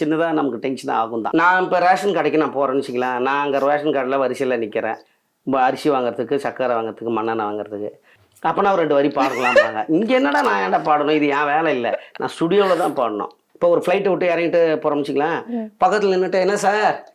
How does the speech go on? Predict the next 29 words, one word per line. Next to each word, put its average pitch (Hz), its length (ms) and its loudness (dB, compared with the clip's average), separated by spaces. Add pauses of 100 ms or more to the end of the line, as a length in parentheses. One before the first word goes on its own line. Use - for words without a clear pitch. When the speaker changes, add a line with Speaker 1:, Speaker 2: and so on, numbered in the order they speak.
(200)
Speaker 1:
ஃப்ளைட்ல 170 220 0
வந்தீங்களாம்பான்." 143 560 2 (160)
"ஏன்டா 139 200 0
அப்புறம் 135 280 0
ஃப்ளைட்ல 180 440 -2
தான் 196 140 0
வந்த, 165 200 0
நீனா 165 300 0
அதுல 147 180 0
தான் 147 100 0
வந்த, 139 360 0 (380)
பேசணும்னு 185 500 0
பேசாம 156 480 0
ஃப்ளைட்ல 151 340 -2
வந்தீங்களான்னு?" 131 420 -2
கேட்பான். 120 440 -4 (380)
"சரி 185 180 0
வந்துட்டு 190 520 2
இப்ப, 160 300 0
இப்ப 156 180 0
எங்க 165 180 2
சார்?" 190 280 -2
அப்படிம்பான். 131 520 -2 (140)
"ப்ரோ-, 147 280 -2
ப்ரோக்ராம்ங்க." 143 400 0
அப்படி. 123 200 -6 (280)
"ஓ, 131 100 -2
அப்படியா 120 300 -4
சார், 107 280 -10